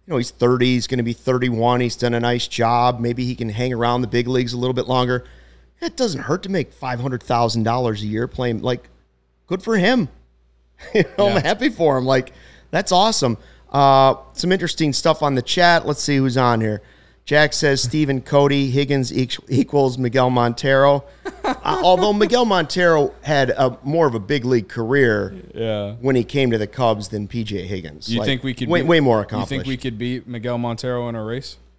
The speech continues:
Speaker 1: Today I could.
Speaker 2: <laughs>
Speaker 1: Well, maybe not.
Speaker 2: Yeah.
Speaker 1: Nah, I still think I'd have a shot.
Speaker 2: I like Dave's comment.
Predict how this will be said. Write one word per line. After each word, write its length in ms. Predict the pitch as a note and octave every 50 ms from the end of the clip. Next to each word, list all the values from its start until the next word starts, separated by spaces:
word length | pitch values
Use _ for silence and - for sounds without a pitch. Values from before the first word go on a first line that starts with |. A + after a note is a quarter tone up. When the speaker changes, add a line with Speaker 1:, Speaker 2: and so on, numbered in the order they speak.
| _ _ _ _ _ _ _ _ -
Speaker 1:
Today 300 | - A2+ B2 D3 D3+ B2+
I 100 | G#2 G2+
could. 360 | - - G2 F#2+ G2 - - - -
Speaker 2:
<laughs> 600 | - - - - - - G#4+ - - - D#4 -
Speaker 1:
Well, 420 | C#3+ D3+ C#3+ C3+ C3+ B2+ A#2 A2+ A2+
maybe 240 | A2 A#2+ A2+ G2+ G2
not. 300 | F#2 F2 E2+ - - - B3+ A#3+ A#3 - _
Speaker 2:
Yeah. 280 | - G#2+ G#2 G2+ F#2+ - - _ _ -
Speaker 1:
Nah, 140 | E3 E3+ D3+
I 80 | D3 C#3
still 220 | - - - C3+
think 180 | - - G#2+ -
I'd 80 | G2+
have 100 | G2 F2+
a 40 | E2+
shot. 360 | - - - D#2 D2+ - - - _ _ _ _ _ _ -
Speaker 2:
I 80 | A#2+
like 320 | B2+ C3 C3+ C3 G#2+ G#2+ G2+
Dave's 340 | A#2+ A#2+ C3 D3+ D3+ D3
comment. 540 | - - B2+ A#2 A2+ A2+ A2+ A#2 A#2+ B2+ C3